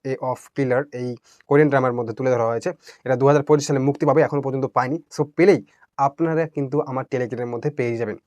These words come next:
ঠিক আছে? অবশ্যই কমেন্ট করবেন কিন্তু, কমেন্ট করে আপনাকে মনে করে দেবেন, নয়তোবা এখানে অনেকেই আছে ভাইয়েরা কমেন্ট করে, আহ, আহ,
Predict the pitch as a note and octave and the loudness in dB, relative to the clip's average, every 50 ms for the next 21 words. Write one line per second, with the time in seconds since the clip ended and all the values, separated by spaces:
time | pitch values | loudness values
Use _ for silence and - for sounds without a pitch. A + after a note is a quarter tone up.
0 | _ - - G3+ D#3 B2+ D#2+ G#2+ B2+ D3 D3 - F3 D#3 - C#3+ D3 E3+ E3+ D#3 | _ -4 0 0 0 0 -2 -4 -4 -4 -4 -4 -4 0 0 2 2 2 0 0
1 | F#3 E3+ F#3+ F#3+ D#3+ D#3+ C#3 G#2+ A2+ - - _ _ _ _ - B2 B2+ C#3 C#3+ | 0 0 0 0 -2 -2 -4 -6 -8 -10 -12 _ _ _ _ -4 -2 -2 0 0
2 | C#3 D3+ D3+ C#3+ D3+ D3 C#3 C#3+ D3 C#3 A#2+ A2+ A#2+ C#3+ D3+ D3 D#3 D3 C#3 C3 | 0 0 0 0 0 -2 -2 -2 -2 -4 -4 -4 -4 -2 0 2 2 2 2 0
3 | B2+ C#3+ D3 C#3 C3 B2 A#2+ A#2+ C3 C3+ C3 - - - - - _ - A#2 A#2 | -2 -2 -2 -4 -4 -6 -6 -4 -2 -2 -2 -4 -6 -14 -20 -20 _ -10 -8 -6
4 | - C3 C3 B2 A#2+ B2 B2 - C#3+ C3 A#2+ A#2 C#3 B2+ A#2 G#2+ A#2+ B2 C#3 D3 | -4 -4 -4 -4 -4 -6 -4 -2 -2 -2 -2 -2 -4 -4 -2 -2 0 0 0 0
5 | D3 _ _ _ - B2+ B2 C3+ C3+ B2+ C3+ C#3 E3+ G3 _ _ _ - A2+ A#2 | -2 _ _ _ -2 -2 0 -2 -2 -2 0 0 -2 -2 _ _ _ -4 -2 0
6 | B2 - - D3 C3+ | 0 -2 -4 -6 -10